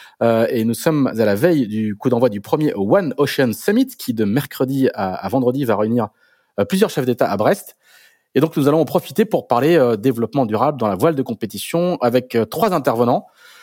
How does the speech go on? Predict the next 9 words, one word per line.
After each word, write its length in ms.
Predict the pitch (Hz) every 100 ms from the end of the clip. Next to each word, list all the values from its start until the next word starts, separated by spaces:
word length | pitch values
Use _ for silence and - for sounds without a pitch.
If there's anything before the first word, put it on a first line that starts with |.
| - -
euh, 100 | 110
concernés 400 | - 110 - 131
par 140 | 151 107
le 80 |
sujet. 560 | 165 - 104 131 233 269
Notre 540 | 135 135 - - 151 _
première 500 | - - 170 160 208
invitée, 360 | 156 135 131 214
c'est 380 | - 156 -